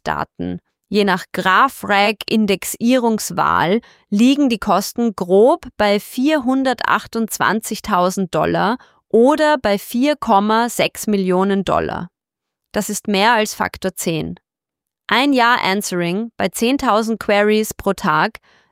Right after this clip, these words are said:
liegt mindestens dreihundertfünfzig Mal darunter.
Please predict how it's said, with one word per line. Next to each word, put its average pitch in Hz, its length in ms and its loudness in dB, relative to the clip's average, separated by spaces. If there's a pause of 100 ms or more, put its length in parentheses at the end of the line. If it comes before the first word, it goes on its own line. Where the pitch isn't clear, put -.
liegt 226 300 0
mindestens 285 640 0
dreihundertfünfzig 254 1120 0
Mal 190 340 2
darunter. 165 680 -2